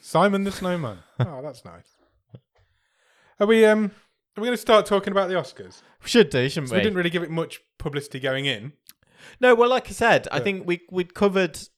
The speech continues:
Speaker 2: well, 'cause we obviously, we talked about the baftas, the Golden Globes, and, and I didn't really wanna do another, "Well, here are the Oscar nominees," 'cause they're very similar to those awards.
Speaker 1: Yeah,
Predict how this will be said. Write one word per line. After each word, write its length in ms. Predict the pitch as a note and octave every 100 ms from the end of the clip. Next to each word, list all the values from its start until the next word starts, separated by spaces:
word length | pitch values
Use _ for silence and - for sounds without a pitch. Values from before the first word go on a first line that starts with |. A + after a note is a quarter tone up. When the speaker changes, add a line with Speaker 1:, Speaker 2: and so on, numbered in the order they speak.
| _ _ _
Speaker 2:
well, 220 | E3+ F3+
'cause 240 | - F3
we 100 | G3
obviously, 320 | F#3+ D3 -
we 100 | B2
talked 220 | A#2+ B2 -
about 160 | A2
the 100 | G2 A#2
baftas, 440 | C3 - - A2+ G2
the 80 |
Golden 300 | - A2+ G#2
Globes, 280 | G#2 C3 A#2
and, 200 | C#3+ D#3 D#3
and 400 | C#3 D3 C3 - - _ _ _ _ _
I 80 | C#3
didn't 180 | E3+ F#3
really 120 | D3+
wanna 200 | C#3 C3+
do 180 | C3 C#3
another, 420 | B2+ B2 B2+ A2+ - -
"Well, 220 | A2+ A2+ G#2
here 220 | B2 A2+
are 80 | G#2
the 80 | A2
Oscar 240 | A2 -
nominees," 400 | G2+ F#2+ F2 F2
'cause 120 | G2+ -
they're 100 | G3
very 160 | G#3
similar 320 | G3 G#3 F#3+
to 100 | F#3+ G#3
those 240 | G#3 F#3+
awards. 340 | A#2+ F#2+ - _
Speaker 1:
Yeah, 140 | G3+